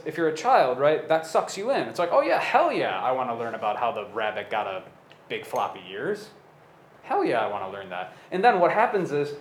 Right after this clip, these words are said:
subtly, sneakily, the moral is embedded in the story, right? And so out of Cameron's point, I just really wanna emphasize that the idea here is not that, like, these stories provide an alternative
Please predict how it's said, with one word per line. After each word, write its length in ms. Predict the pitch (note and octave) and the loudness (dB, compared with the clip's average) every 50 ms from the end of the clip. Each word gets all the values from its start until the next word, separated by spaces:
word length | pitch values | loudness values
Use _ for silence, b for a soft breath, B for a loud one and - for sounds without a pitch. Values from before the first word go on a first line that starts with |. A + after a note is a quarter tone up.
| - - - | -14 -20 -18
subtly, 560 | - - - - G#3+ A#3 A#3 F3 B2+ A#2 A#2+ | -16 -8 2 4 4 4 4 2 0 -2 -4
sneakily, 1200 | B2 B2 - - - - F3+ A3 C4+ C#4 C#4 - - A#3 F#3+ D3+ A#2+ G#2+ G#2+ A#2 D3+ F#3+ F#3 F3+ F#3 - - - - - - | -6 -8 -8 -10 -8 -6 -4 -4 -4 -6 -8 -2 0 0 2 2 0 -2 -4 -4 -4 -4 -6 -6 -10 -16 -20 -20 -20 -20 -16
the 140 | B2 B2 D3 | -6 -4 -4
moral 500 | D3 D3 D#3 E3 F#3+ G3+ F#3 D#3 D3 C#3+ | -2 0 2 4 6 6 6 6 4 2
is 120 | C#3 C#3 C#3+ | 2 0 -4
embedded 420 | C#3+ C3 C3+ C#3 C#3+ D3 C#3+ C#3 | -6 -4 -2 -2 0 0 -2 -4
in 100 | B2 A#2 | -4 -6
the 80 | A#2 A#2 | -8 -8
story, 380 | - G3 F#3+ F3 A#2 - - - | -6 -4 -4 -4 -4 -6 -8 -10
right? 280 | G2+ A2+ C#3 E3 - B B B B B B | -8 -6 -6 -6 -6 B B B B B B
And 140 | D#3+ E3+ D#3+ | 2 4 6
so 340 | - F#3+ F3 E3 E3 - - - - | 6 6 4 2 -2 -4 -8 -4 2
out 160 | D3 E3+ F3+ | 2 2 2
of 120 | G#3+ - | 2 0
Cameron's 340 | - F#3 F3 F3 D#3+ C#3+ - | -2 -2 -2 -2 -2 -4 -6
point, 300 | - - C4+ C#4 - - | -4 -4 -2 -2 -2 -2
I 60 | A2 | -4
just 180 | B2 C#3+ C#3+ C#3 | -6 -6 -6 -4
really 200 | D#3 D3+ D3+ D3 | -2 -2 0 0
wanna 180 | C#3 C3 C3+ C3+ | 0 0 0 0
emphasize 520 | D#3 G3 - D#3 - C3 A#2 G#2+ G#2 A2+ | -2 -4 -4 -4 -2 -2 -2 -2 -2 -2
that 260 | A#2+ A#2+ - - - - - - - - - - - - _ _ - - - - B B B B B B B B B B B - | -2 -2 -2 -2 -8 -16 -20 -20 -20 -20 -20 -20 -20 -20 _ _ -20 -20 -20 -20 B B B B B B B B B B B 4
the 100 | E3 D#3+ | 4 6
idea 240 | D#3+ E3 A3 B3+ | 6 4 0 2
here 180 | G#3+ G3 F3 D#3 | 4 4 4 4
is 120 | C#3 C3 | 4 4
not 160 | C#3 D3 C#3 C#3+ | 4 2 4 4
that, 120 | C#3 B2 | 2 2
like, 200 | B2 A#2+ - C3 B B B B B A#2 | 2 2 0 -2 B B B B B -8
these 200 | A#2+ D3+ E3 D#3 | -4 -4 -2 -2
stories 320 | - - D#3+ D3+ D3 C#3+ C#3 | 0 2 2 4 4 2 0
provide 380 | - D3+ C3 C3+ C3+ C3+ B2+ | -2 0 4 6 6 6 6
an 120 | B2+ B2 B2 | 2 -2 -2
alternative 880 | - B2+ C3+ C3+ - - E3 D#3+ D#3 D3 C3+ B2+ B2+ B2 A#2+ A#2 - | 0 0 0 0 0 -2 0 2 2 2 0 0 0 0 -2 -4 -8